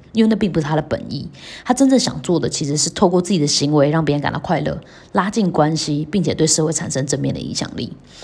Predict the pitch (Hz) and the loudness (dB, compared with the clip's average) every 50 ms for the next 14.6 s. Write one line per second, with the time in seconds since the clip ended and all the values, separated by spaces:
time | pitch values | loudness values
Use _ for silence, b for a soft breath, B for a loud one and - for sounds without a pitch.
0 | B B B - 277 254 247 233 247 247 214 170 156 151 147 160 160 175 170 160 | B B B 2 4 4 4 4 4 2 2 4 2 0 0 0 0 0 0 0
1 | 151 - 143 131 131 151 170 175 - 170 165 170 - 156 156 147 170 151 151 - | 0 2 2 2 2 4 2 2 2 2 0 0 -2 -6 -4 0 0 0 0 0
2 | 156 160 156 131 - - - 123 123 135 139 135 117 87 90 - - 202 180 180 | 0 0 0 -2 -2 -6 -6 -4 -4 -4 -2 -2 -4 -4 -4 -2 0 2 4 4
3 | 165 - 147 156 160 151 - - - - 85 - - - B B B B B B | 4 4 2 2 2 0 -2 -6 -6 -6 -8 -10 -12 -14 B B B B B B
4 | B B B B B B - - 202 190 208 208 180 - - 175 170 165 143 156 | B B B B B B 4 4 4 6 6 4 4 4 2 2 0 2 2 2
5 | 160 165 147 139 139 160 165 165 156 151 160 156 - 151 156 165 156 170 165 151 | 2 2 2 2 2 0 2 2 2 2 2 4 4 2 2 2 0 -2 -2 -2
6 | - - 170 156 214 196 165 139 - 147 - - 185 175 147 143 147 151 156 - | -2 0 2 2 2 2 2 0 0 -2 -2 0 0 2 2 0 -2 -4 -6 -10
7 | - - - - 170 170 - 147 143 147 165 170 170 156 165 160 165 165 165 B | -16 -8 -2 -2 0 0 0 -2 0 2 2 2 4 6 6 4 4 4 -2 B
8 | B B B B - 156 147 143 143 143 - - - - 170 185 202 180 - 196 | B B B B 0 2 2 2 0 -2 -4 -12 -2 4 6 6 6 6 4 4
9 | 190 160 156 151 156 151 135 156 156 156 165 160 147 143 156 151 - - - - | 2 2 2 0 -2 0 2 2 2 4 4 2 2 0 -2 -4 -6 -12 -6 0
10 | - 180 165 202 180 160 170 190 226 190 165 170 175 - 156 - 127 - 170 - | 0 2 2 4 4 4 6 6 6 4 4 2 2 2 2 0 2 0 -2 -4
11 | 160 160 - - 202 - - 214 180 151 151 120 - - 156 156 160 151 156 - | -6 -6 -2 -2 -2 -2 0 0 0 0 0 -2 -4 -4 -2 0 0 -2 2 6
12 | 220 240 247 - 147 98 156 139 - 135 135 - 101 90 165 147 143 147 - - | 6 6 6 6 2 2 2 -2 -4 -6 -4 -2 -2 -2 -2 -4 -6 -6 -10 -10
13 | - 151 143 135 185 196 214 190 175 156 185 175 156 139 - - - - - - | -8 -8 -2 2 4 6 6 6 4 2 0 0 0 0 -2 2 0 0 2 2
14 | 143 156 175 165 131 135 147 147 139 - - | -2 0 0 0 2 0 -2 -4 -6 -10 -14